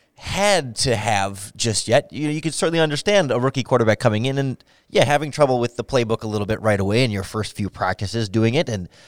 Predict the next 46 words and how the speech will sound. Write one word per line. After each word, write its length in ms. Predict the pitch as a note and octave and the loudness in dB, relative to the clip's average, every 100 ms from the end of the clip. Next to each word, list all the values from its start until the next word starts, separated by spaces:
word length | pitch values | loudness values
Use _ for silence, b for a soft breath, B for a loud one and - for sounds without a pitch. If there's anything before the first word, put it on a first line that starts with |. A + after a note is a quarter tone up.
| b | b
again, 240 | G#2 G2+ | 0 0
brand 280 | F#2 A2+ A2+ | 2 2 2
new 100 | G#2 | 0
teammates 540 | F2 - F3+ D#3 D3+ B2+ | -2 -2 0 2 2 -2
and 100 | A2 | 0
a 20 | |
brand 300 | A2+ A#2 G#2+ | 2 2 2
new 160 | G2 G2 b b | -2 -4 b b
practice 400 | - D3+ B2 - | -6 -6 -8 -10
facility 680 | - - G3 F#3+ E3+ F3 C#3 | -6 -2 0 2 0 0 0
and 180 | G2 - b b b | -2 -12 b b b
everything 460 | D3+ E3+ D#3 E3 C3+ | 0 0 0 2 2
is 180 | A#2+ | 0
just 300 | - B2+ - | -2 -2 -4
completely 580 | - A#2 G#2 D3+ - C3+ | -4 -6 0 0 2 2
new 480 | A#2 B2 B2+ F#2 E2 b b - | 2 4 2 0 -6 b b -8
for 200 | B2 A2 | -2 0
him. 320 | B2 F2 E2+ | 0 0 -4
But, 280 | G2 - F2+ | -6 -8 -8
but 140 | - | -4
to 80 | A#2+ | -2
be 200 | C#3+ F3+ | 2 4
able 120 | F3+ | 4
to 80 | C3+ | 2
come 180 | C#3+ B2+ | 2 2
in 100 | A#2 | 0
and 100 | G#2+ | 0
check 180 | C3 | 0
those 160 | - G#2 | 0 -2
boxes, 480 | - G#2+ - G2+ - b b b | -2 -4 -4 -8 -10 b b b
you 80 | C#3 | 0
know, 60 | F3 | 4
you 80 | |
don't 160 | G3 F3+ | 4 4
wanna 180 | E3 C#3 | 4 2
put 460 | - C#3 - _ | 2 0 0 _
too 140 | - A3 | -4 2
much 320 | C#3 A2+ - | 2 2 -2
into 180 | A#2+ G#2+ | -2 -2
that 240 | G#2 A#2+ | -4 -4
and 220 | A2 G2+ | -8 -10
say 240 | - A#2+ G#2+ | -6 -4 -4
it's 160 | G#2 | -6
some 400 | - A#2 A2 G#2 | -4 -2 -2 -2
sign 400 | - C#3+ A#2 A#2 | -2 0 0 -2
of 260 | G#2+ F#2+ - | -6 -10 -16